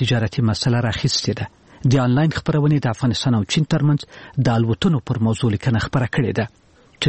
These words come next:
له درې کلنې وقفې وروسته شروع شوې. خپرونه د چارواکو په وینا لیکي چې دا له طالبانو سره د پکینګ د ډیپلوماټیکو اړیکو نقشه ده.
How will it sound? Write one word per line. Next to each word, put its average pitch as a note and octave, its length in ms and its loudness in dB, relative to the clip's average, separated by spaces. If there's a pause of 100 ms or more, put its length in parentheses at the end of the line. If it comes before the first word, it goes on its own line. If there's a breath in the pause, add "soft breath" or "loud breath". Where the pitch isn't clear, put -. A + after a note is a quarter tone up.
له A2+ 120 2
درې A2+ 220 2
کلنې D#3 340 4
وقفې B2+ 280 -2
وروسته A2+ 480 -2
شروع C#3 260 0
شوې. A2 220 -4 (340)
خپرونه C#3+ 560 2
د D3 140 0
چارواکو B2+ 500 0
په A#2+ 100 0
وینا A2 300 2
لیکي D3+ 200 -2 (400 soft breath)
چې D3 160 0
دا C3 140 2
له C#3+ 60 0 (100)
طالبانو A#2+ 480 2
سره A#2+ 240 -2
د A#2 60 0 (100)
پکینګ F3 400 2
د C#3 140 -2
ډیپلوماټیکو A#2 600 -2
اړیکو A#2 340 0
نقشه - 320 -2
ده. G2+ 60 -8